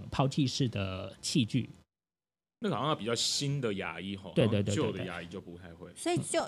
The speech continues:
Speaker 3: 所以没有用抛弃式，是他会消毒过后给下一个人用的。
Speaker 2: 对，对，用消毒。
Speaker 1: 对。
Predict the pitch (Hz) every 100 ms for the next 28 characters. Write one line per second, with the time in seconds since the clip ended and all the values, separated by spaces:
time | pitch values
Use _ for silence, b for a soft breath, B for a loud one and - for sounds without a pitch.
0 | - 330 339 294 - 240 269 208 233 240
1 | 220 202 208 233 202 - 202 220 214 196
2 | 214 180 - 175 175 151 - 165 156 107
3 | 123 - - 196 87 - 143 - - -